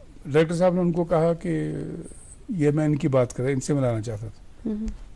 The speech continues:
Speaker 1: मैंने कहा, "Sorry sir, I'm in makeup, makeup।" तो he just asked, "क्या कर रहे हो?" मैंने कहा, "Sir theater play।" "कौन सा play? ये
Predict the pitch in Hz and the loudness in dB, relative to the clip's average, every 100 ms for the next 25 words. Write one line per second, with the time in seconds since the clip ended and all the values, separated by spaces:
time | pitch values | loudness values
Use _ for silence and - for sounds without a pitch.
0 | - - 123 123 127 135 131 131 143 135 | -18 -6 -4 -2 -2 -2 -2 0 0 2
1 | 135 139 135 135 135 123 131 131 - - | 0 0 0 -2 -4 -6 -8 -8 -14 -18
2 | - - - - - - 220 220 233 196 | -20 -20 -20 -20 -14 -6 -4 -2 -4 -2
3 | 180 165 - 370 - - - 175 180 175 | -2 -2 -4 -14 -18 -20 -2 2 2 2
4 | 135 123 113 123 123 127 135 - 131 135 | 0 -2 -4 -6 -6 -8 -8 -6 -6 -6
5 | 123 - 170 170 160 135 120 135 120 | -8 2 2 4 0 -2 -6 -8 -10